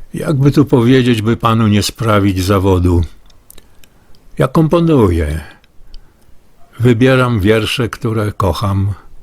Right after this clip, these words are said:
Czasem ktoś mi napisze jakiś tekst, ale to rzadkość. Mam też pewne zobowiązania. Ten pomysł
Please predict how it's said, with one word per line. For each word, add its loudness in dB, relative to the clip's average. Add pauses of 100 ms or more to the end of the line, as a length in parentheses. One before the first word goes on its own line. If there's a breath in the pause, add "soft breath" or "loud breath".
(680 soft breath)
Czasem 0
ktoś -2
mi 4
napisze 0
jakiś -2
tekst, -2
ale 2
to 0
rzadkość. -4 (840 soft breath)
Mam 2
też 0 (400 soft breath)
pewne 2
zobowiązania. 2 (1160 soft breath)
Ten 2
pomysł 0